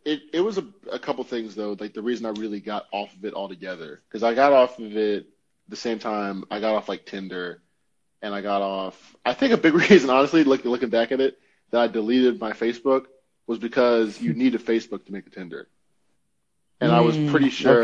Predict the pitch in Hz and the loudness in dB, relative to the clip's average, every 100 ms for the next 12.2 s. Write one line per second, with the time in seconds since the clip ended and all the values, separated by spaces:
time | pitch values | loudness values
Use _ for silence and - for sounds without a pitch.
0 | 123 120 110 104 104 104 123 117 107 - | 6 4 0 -2 -2 -4 0 0 0 -4
1 | 104 - 92 92 - _ _ _ _ 101 | -6 -6 -6 -8 -10 _ _ _ _ -2
2 | 107 104 92 101 90 95 110 98 92 80 | 0 0 -2 -6 -10 -10 -6 -4 -4 -6
3 | - - - 107 98 101 92 90 87 85 | -10 -20 -14 -12 -10 -10 -12 -12 -12 -12
4 | 82 82 87 - 50 - _ 95 90 - | -14 -14 -14 -14 -14 -16 _ -14 -12 -6
5 | 127 113 104 95 87 - _ - - 80 | -2 2 2 0 -4 -8 _ -12 -8 -10
6 | - _ _ _ 107 104 98 92 90 82 | -10 _ _ _ -2 0 0 -2 -6 -10
7 | - - _ 101 98 92 87 82 _ - | -18 -20 _ -6 -4 -4 -6 -10 _ -20
8 | - _ _ _ 92 - 110 92 - - | -20 _ _ _ -18 -4 -2 -2 -6 -16
9 | - - _ _ _ _ _ _ _ _ | -18 -20 _ _ _ _ _ _ _ _
10 | - 120 113 120 131 127 151 147 147 135 | -2 2 6 10 10 10 8 6 6 4
11 | 117 104 104 107 110 - - 120 131 139 | 2 0 2 4 4 2 2 4 6 2
12 | 131 - | -4 -18